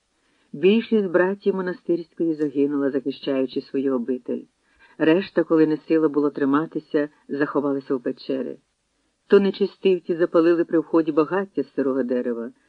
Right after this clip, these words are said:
напустили в печери диму, вихід засипали землею, і всі, хто там був, подушилися. "Боже, Боже", прошепотів Михайло, "який жах!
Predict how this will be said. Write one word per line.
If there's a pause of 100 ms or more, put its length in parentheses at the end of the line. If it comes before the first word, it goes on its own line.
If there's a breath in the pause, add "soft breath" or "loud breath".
(200)
напустили
в
печери
диму, (380)
вихід
засипали
землею,
і
всі,
хто
там
був,
подушилися. (180)
"Боже,
Боже",
прошепотів
Михайло, (440 soft breath)
"який
жах!